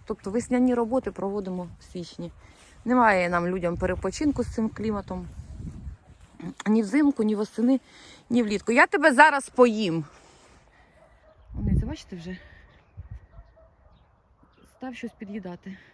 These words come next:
Вже ото як закинув я, е, якір, як кинув, то, то вже, он, дивіться. Я тебе зараз поїм. Він рішив це діло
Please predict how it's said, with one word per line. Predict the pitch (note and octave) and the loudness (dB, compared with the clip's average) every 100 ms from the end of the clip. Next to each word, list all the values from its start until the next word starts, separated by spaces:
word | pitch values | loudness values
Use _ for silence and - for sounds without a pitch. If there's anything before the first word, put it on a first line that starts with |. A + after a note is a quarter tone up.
| _ _ - | _ _ -18
Вже | F#3 A#3 | -12 -10
ото | A3+ A3+ | -8 -8
як | A3 | -8
закинув | A3+ - A#3+ A3+ G#3+ | -12 -4 -2 -2 -6
я, | E4 | -8
е, | D#4+ - G#3 | -4 -2 -2
якір, | G#3 D4+ - F#3+ | -4 -8 -10 -10
як | F#3+ - | -2 0
кинув, | D4 A3+ F#3 - - - - - | 0 0 -4 -12 -14 -8 -8 -8
то, | - | -12
то | B3+ | -10
вже, | A3 A3+ | -8 -8
он, | G#3+ | -8
дивіться. | G#3 F#3 - - - - - - - - - - - - - - | -10 -12 -16 -20 -16 -16 -14 -12 -10 -4 -4 -4 -16 -14 -14 -10
Я | - A#4 | -8 -8
тебе | F4+ E4+ | -6 -4
зараз | C4+ C#4+ B3 - | -4 -4 -4 2
поїм. | A3 F3+ C#3+ - - - - _ _ _ _ - G3+ G3 F#3 F#3 | 2 2 -2 -6 -20 -20 -20 _ _ _ _ -6 -4 -4 -6 -8
Він | G3 G#3+ G#3 | -8 -8 -10
рішив | G3+ G#3+ G3+ | -10 -12 -4
це | F#3+ | -2
діло | G3 F#3+ F3+ | -2 -4 -8